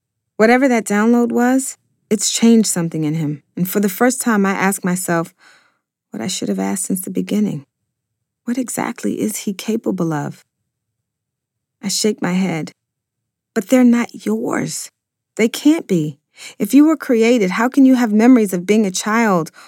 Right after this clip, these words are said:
or a teenager? You've taken someone else's memories." Li Wei shakes his head, a scowl marring his expression. "Everything you remember isn't accurate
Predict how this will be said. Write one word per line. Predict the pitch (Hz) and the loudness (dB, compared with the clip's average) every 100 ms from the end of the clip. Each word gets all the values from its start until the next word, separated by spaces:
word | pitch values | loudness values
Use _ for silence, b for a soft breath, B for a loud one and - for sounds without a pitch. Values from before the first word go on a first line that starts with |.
| b | b
or | 165 | -6
a | 175 | -4
teenager? | - 254 262 196 156 139 - _ _ _ _ - | 4 6 6 4 0 -8 -12 _ _ _ _ 0
You've | 233 220 | 0 2
taken | - 269 262 240 | 2 2 4 4
someone | 202 - 233 226 | 2 4 6 6
else's | 208 202 202 202 | 4 0 -2 0
memories." | 208 220 262 202 131 - - - _ _ _ _ _ _ _ - | 4 6 6 6 0 -4 -12 -16 _ _ _ _ _ _ _ 2
Li | 240 | 6
Wei | 254 226 | 6 4
shakes | 214 - 220 - | 2 2 0 2
his | 190 | -2
head, | - 196 160 143 _ _ | 0 2 2 -2 _ _
a | - | -4
scowl | 180 - 208 202 185 | -4 0 2 2 2
marring | 175 190 185 175 | 4 4 4 2
his | 170 175 | 0 -2
expression. | 165 - - 185 - 139 - _ _ _ _ _ _ _ _ - | -4 -4 0 0 -2 -8 -10 _ _ _ _ _ _ _ _ -2
"Everything | 202 220 233 214 185 | 2 4 4 6 6
you | 185 220 | 6 6
remember | 196 165 151 151 | 4 4 4 2
isn't | - 156 156 | 0 0 -2
accurate | 143 160 - 156 | -2 -4 -4 -6